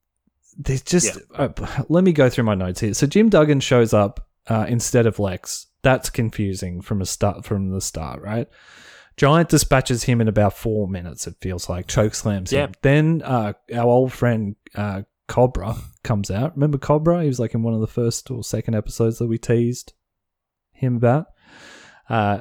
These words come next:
Speaker 1: he comes out, gets chokeslammed. There's another dude who I literally could not work out who the fuck it is. He gets chokeslammed. Alex Wright comes out, gets chokeslammed. So this is to build up the Giant.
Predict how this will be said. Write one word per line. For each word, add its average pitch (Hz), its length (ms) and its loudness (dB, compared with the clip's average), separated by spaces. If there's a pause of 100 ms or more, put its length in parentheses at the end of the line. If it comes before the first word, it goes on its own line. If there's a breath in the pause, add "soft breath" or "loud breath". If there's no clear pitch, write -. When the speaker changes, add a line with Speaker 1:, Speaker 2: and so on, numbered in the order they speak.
Speaker 1:
he 151 140 2
comes 143 240 4
out, 123 140 4
gets 117 200 0
chokeslammed. 113 600 0
There's 127 140 4
another 135 400 4
dude 123 280 2
who 113 140 0
I 110 100 2
literally 120 420 0
could - 300 -2
not 117 160 2
work 113 260 2
out 104 160 0
who 120 120 0
the 107 120 0
fuck 104 220 -2
it 98 80 -4
is. 101 300 -4
He 120 180 0
gets 107 220 -4
chokeslammed. 104 720 -6 (180)
Alex 131 340 2
Wright 123 260 2
comes 107 300 -4
out, 104 320 -6 (180)
gets - 220 -4
chokeslammed. 110 640 -4 (840 soft breath)
So - 140 0
this 170 260 2
is 185 100 4
to 180 100 4
build 147 240 6
up 135 120 4
the 135 80 2
Giant. 110 540 -2